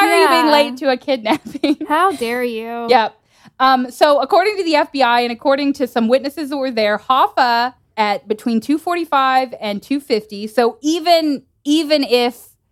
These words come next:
Speaker 1: we're going on kind of the most, uh, broad estimates, it's still an hour late, like, forty-five minutes late.
Speaker 2: Mm.
Speaker 1: He got into a car without a struggle, and, and a witness said that it was, quote, "a Lincoln or a Mercury," and that there were three other people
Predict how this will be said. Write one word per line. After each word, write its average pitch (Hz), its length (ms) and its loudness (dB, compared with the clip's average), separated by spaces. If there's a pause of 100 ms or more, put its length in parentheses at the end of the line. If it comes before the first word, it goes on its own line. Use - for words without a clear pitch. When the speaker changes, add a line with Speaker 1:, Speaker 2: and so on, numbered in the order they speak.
(320)
Speaker 1:
we're 220 100 4
going 233 320 4
on 214 160 2
kind 220 220 -2
of 196 160 -8
the 202 60 0
most, 202 600 2 (100)
uh, 180 340 -2
broad 202 580 2
estimates, 254 560 -4
it's 220 140 -14
still 302 220 -2
an 208 140 -4
hour 185 300 -4
late, 170 280 -6
like, 147 140 -18
forty-five 214 480 -4
minutes 170 280 -12
late. 170 200 -6
Speaker 2:
Mm. 294 160 -2 (300)
Speaker 1:
He 285 520 -4 (120)
got 254 280 2
into 269 640 -2
a 214 60 -10
car 247 460 2
without 226 400 0
a 285 40 -6
struggle, 220 420 0
and, 190 240 -8
and 208 160 -4
a 208 60 -2
witness 262 340 -2
said 240 200 -2
that 220 100 -4
it 202 80 -6
was, 190 320 -10
quote, 208 300 -2
"a 196 60 -8
Lincoln 233 360 -4
or 196 160 -4
a 180 60 -4
Mercury," 262 640 -8 (260)
and 240 120 2
that 220 120 -2
there 220 100 -2
were 220 100 0
three 269 380 -6
other 240 280 -2
people 214 840 -4